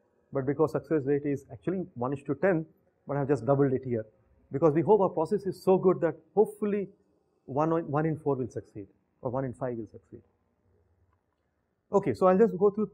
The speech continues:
two, three slides only, which is, I'll take the first three steps, because this is your, your course, it is a neat definition, so I'll just run through the three slides of the clinical immersion and statement, perhaps a little bit of feasibility. So how we define a problem?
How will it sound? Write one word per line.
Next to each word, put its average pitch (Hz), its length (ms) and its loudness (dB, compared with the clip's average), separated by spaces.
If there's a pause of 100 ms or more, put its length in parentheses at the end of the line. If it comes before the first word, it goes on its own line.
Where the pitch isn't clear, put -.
two, 233 200 0
three 226 120 -2
slides 131 400 -4
only, 127 260 -8 (560)
which 151 200 -6
is, 165 220 -4 (340)
I'll 156 140 0
take 202 240 2
the 175 80 0
first 190 360 -4
three 175 120 0
steps, - 380 -4
because 131 320 -2 (840)
this 147 160 -2
is 170 180 2
your, 165 260 6 (220)
your 160 160 4
course, 156 240 2
it 143 100 -2
is 131 80 -10
a 135 60 -2
neat 143 220 0
definition, 135 440 -2
so 131 100 -8
I'll 120 80 -6
just 127 220 -6 (440)
run 131 200 -2
through 135 180 -2
the 127 80 -2
three 170 200 -8
slides 143 460 -4
of 127 120 -6
the 123 80 -6
clinical 170 400 -2
immersion 160 380 -6
and 147 120 -8
statement, 131 540 -6
perhaps 120 360 -14 (440)
a - 40 -8
little 139 160 -4
bit 127 80 -4
of 120 100 -6
feasibility. 104 480 -10 (640)
So 143 260 -6
how 208 100 0
we 233 200 0 (440)
define 165 300 -6
a 156 60 0
problem? 117 340 -2